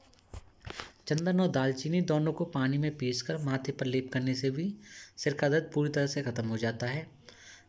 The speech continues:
बादाम, रोगन को कपाल करके माथे और गर्दन पर पीछे की ओर पन्द्रह मिनट तक मलने से भी सिर का दर्द जल्दी ही ख़त्म होता है।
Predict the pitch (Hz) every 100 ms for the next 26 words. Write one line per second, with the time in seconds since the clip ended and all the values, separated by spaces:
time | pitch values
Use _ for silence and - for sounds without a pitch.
0 | - 127 131 139 165 185 - - 127 135
1 | 151 160 156 131 151 127 123 143 135 170
2 | 170 - - - - 117 127 131 175 175
3 | 147 143 147 147 156 151 135 131 143 143
4 | 139 135 151 - 143 139 143 135 131 143
5 | 127 123 123 - 127 156 170 - - -
6 | - 135 135 139 151 175 - 127 127 151
7 | 151 117 117 110 104 104 107